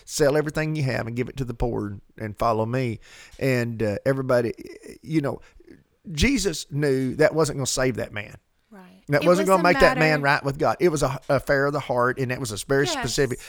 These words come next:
Speaker 1: But Je-, people didn't walk away from Jesus disappointed. Seldom did anybody.
Speaker 2: But
Speaker 1: That's one of the
Speaker 2: that's
Speaker 1: rare occasions that anybody walked away from Jesus disappointed.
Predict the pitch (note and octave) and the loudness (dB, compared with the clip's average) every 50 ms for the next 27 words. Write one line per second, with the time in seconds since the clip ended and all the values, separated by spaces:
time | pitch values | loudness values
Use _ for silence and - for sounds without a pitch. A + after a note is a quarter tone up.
0 | - - D3+ D#3 C#3+ - - - - - - - C3+ F3 B3+ D4 - - - - | -8 0 4 4 4 4 0 -8 -20 -20 -14 -8 -6 -4 -2 -4 -4 -6 -4 0
1 | - A3 D#4+ - D4 A#3+ A#3 F3+ D3+ C3+ B2+ B2+ - - B2 B2+ A#2+ - A#2 A2+ | 0 0 2 0 -2 0 0 0 0 0 -2 -2 -2 -2 -2 -2 0 -2 -4 -8
2 | G#2+ G#2+ B2 C3 A2+ - - G#2 G2+ - - - - - - G#2 - - F2+ - | -6 -2 -2 -2 -2 -2 -6 -8 -6 -6 -6 -4 -4 -4 -6 -6 -6 -8 -10 -14
3 | - _ - - - F3+ E3+ E3 F#3 E3 D3 C3 B2+ B2+ - D#3+ E3 E3 D3+ C3+ | -16 _ -10 -2 2 4 4 4 4 4 2 0 0 0 0 0 0 0 2 2
4 | C3 B2 A#2+ A#2+ A2 - - E4+ D#4+ - - - F4+ F#3 G3+ G#3 G#3 C3+ C#3 C3+ | 2 2 2 0 0 -2 -4 0 4 4 4 4 6 4 4 4 6 4 4 4
5 | D3+ F3+ G#3+ G#3+ F#3+ - - - D3 C#3+ B2 B2 A2 B2 A#2 - - F#3 A3 A3+ | 4 4 4 2 0 0 0 0 0 0 -2 -2 -2 -4 -2 0 0 -2 -2 0
6 | - B2 A#2+ A#2 A#2+ A#2 C3 B2+ - - A#2+ A#2 B2+ A#2+ A#2 A2 G#2 A2+ D#3 E3 | 0 2 2 2 2 2 2 2 0 0 -2 -2 -2 -2 -2 -4 -4 -2 -2 -2
7 | D3+ A2+ G#2 G2+ - C3+ B2 - - - G#2+ - D#3 E3 C#3+ A#2 A2+ A2 A#2 A#2 | -2 -4 -8 -4 -2 -2 -2 -2 -4 -6 -4 -2 -2 0 0 0 -2 -4 -4 -8